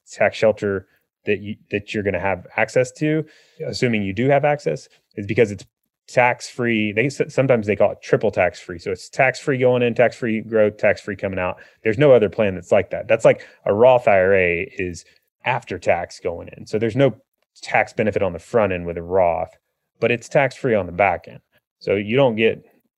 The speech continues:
that's not near as good of a tax benefit, a Roth I R A is not, versus a, uh, pre-tax four oh one K. That's tax beneficial on the front end, but then on the back end, you get taxed. So there's really no other wealth building vehicle that is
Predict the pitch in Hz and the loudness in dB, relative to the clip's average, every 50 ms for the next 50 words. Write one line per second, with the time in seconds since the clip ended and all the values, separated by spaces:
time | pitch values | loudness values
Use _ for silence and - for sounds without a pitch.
0 | _ - 113 110 110 - - 147 123 - 90 95 107 117 127 139 131 113 104 120 | _ -8 -6 -4 -4 -2 0 0 0 0 -2 -4 -2 0 0 0 0 0 0 0
1 | 113 104 98 98 - - 101 95 87 - - 101 92 85 - 95 98 - _ _ | 0 0 -2 -2 0 0 0 0 -2 -4 -6 -8 -8 -8 -8 -12 -14 -14 _ _
2 | _ - 98 101 95 90 87 - 98 107 110 - - - - - - - 117 - | _ -6 -2 -2 -2 -2 -2 -6 -10 -10 -12 -12 -14 -14 -16 -18 -20 -20 -20 -20
3 | _ _ _ _ _ _ _ _ _ _ _ _ - 107 113 113 107 - 113 104 | _ _ _ _ _ _ _ _ _ _ _ _ -2 2 2 2 4 2 0 2
4 | 104 107 101 98 95 95 98 95 95 95 92 90 - - - 143 131 135 - - | 4 4 4 4 2 0 0 2 2 2 2 2 -2 -2 -2 0 0 -2 0 0
5 | 120 107 92 85 - - - - - 101 92 85 85 82 85 82 85 85 - - | 2 2 2 0 -4 -10 -12 -6 -4 -2 0 0 -2 -2 -4 -8 -10 -6 0 2
6 | 139 117 101 92 90 123 143 143 - - - _ _ _ _ _ _ _ _ - | 2 2 2 2 2 0 0 0 -6 -14 -20 _ _ _ _ _ _ _ _ -4
7 | - 113 104 - - 107 101 101 98 92 - 101 92 - 90 85 85 85 82 - | -2 0 0 -2 -2 -4 -2 -2 -2 -2 -4 -4 -4 -4 -6 -6 -6 -10 -12 -8
8 | - - 151 170 151 113 101 107 107 107 107 - - _ _ - 101 - 120 117 | -2 0 0 2 2 0 0 -2 -2 -6 -10 -14 -20 _ _ -12 -4 -2 0 0
9 | 117 110 101 90 92 117 127 135 - 110 98 90 87 87 95 - - - 135 120 | 0 0 0 0 2 2 2 2 0 -2 -6 -6 -6 -8 -8 -10 -6 -4 -4 -4
10 | - - _ - - - _ _ _ _ _ _ _ - 110 107 113 110 101 107 | -4 -4 _ -20 -20 -20 _ _ _ _ _ _ _ -4 -2 0 0 -2 2 2
11 | 147 165 160 131 107 101 98 110 117 117 120 120 120 120 117 117 - _ _ _ | 4 4 4 2 0 0 2 4 4 6 4 4 2 0 -2 -6 -12 _ _ _
12 | - 98 104 107 104 104 101 95 - - _ _ - 98 104 113 107 - - 110 | -2 0 0 2 2 2 0 -2 -4 -10 _ _ 0 2 4 4 4 2 0 0
13 | 107 107 101 95 92 90 92 95 104 101 - 131 127 127 123 107 98 90 92 90 | 2 0 0 -2 -4 -4 -2 -4 -2 0 2 2 4 4 2 2 0 0 -2 -4
14 | 85 85 - | -8 -12 -18